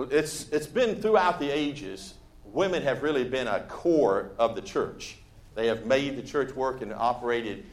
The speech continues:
even though they may not necessarily been the, the pastors and the deacons and the bishops, they have kept the church, and they are, the more women percentage are Christians than men. I, I, I don't know exactly what the issue is there,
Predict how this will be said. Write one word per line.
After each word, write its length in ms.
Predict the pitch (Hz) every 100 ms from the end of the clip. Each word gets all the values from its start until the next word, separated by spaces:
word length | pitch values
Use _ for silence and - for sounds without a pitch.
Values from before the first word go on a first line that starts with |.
| -
even 220 | 135 151 143
though 140 | 139
they 120 | 131
may 180 | 135 139
not 180 | 123 113
necessarily 420 | 139 135 131 120
been 300 | 117 135 127
the, 260 | 107 82 - - - -
the 100 | 123
pastors 760 | 113 - 160 160 - 156 147 139
and 100 | 123
the 40 |
deacons 500 | 117 139 151 143 131
and 80 | 113
the 40 | 117
bishops, 580 | 139 151 101 101 - - - - - - - -
they 120 | 165
have 200 | 131 113
kept 340 | - 170 -
the 60 | 113
church, 340 | - 160 131
and 80 | 123
they 120 | 131
are, 80 | 123
the 180 | 120 117
more 440 | 117 143 196 196
women 440 | 156 165 123 104 - - - - -
percentage 440 | 139 165 143 123
are 80 | 107
Christians 760 | - 143 - - 87 - - -
than 180 | 120 131
men. 360 | 147 107 - - 95
I, 40 |
I, 420 | 92 104 104 104
I 40 | 101
don't 160 | 107
know 140 | 110 107
exactly 420 | 104 131 131 117
what 300 | 117 131 131
the 200 | 101 107
issue 340 | 143 139 135
is 180 | 127 120
there, 400 | 120 123 139 156